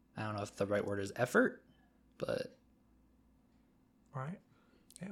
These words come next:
Speaker 2: So put it forth. Some women see the, the, the virtuous woman and they just give up. They just say,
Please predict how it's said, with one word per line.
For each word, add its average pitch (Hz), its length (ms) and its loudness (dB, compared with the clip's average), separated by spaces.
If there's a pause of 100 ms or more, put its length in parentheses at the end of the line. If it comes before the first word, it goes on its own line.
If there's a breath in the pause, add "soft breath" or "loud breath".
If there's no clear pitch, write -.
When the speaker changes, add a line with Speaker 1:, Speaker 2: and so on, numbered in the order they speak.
Speaker 2:
So - 180 4
put 180 200 8
it - 100 2
forth. 185 380 -2 (420 loud breath)
Some 190 260 10
women 160 340 10
see 170 260 8
the, 131 160 2 (180)
the, 131 180 4
the 123 120 -2
virtuous 151 420 8
woman 135 380 6 (200)
and 135 140 4
they 160 80 12
just 135 180 4
give 135 160 8
up. - 300 4 (200)
They 147 120 8
just 143 200 6
say, 120 300 4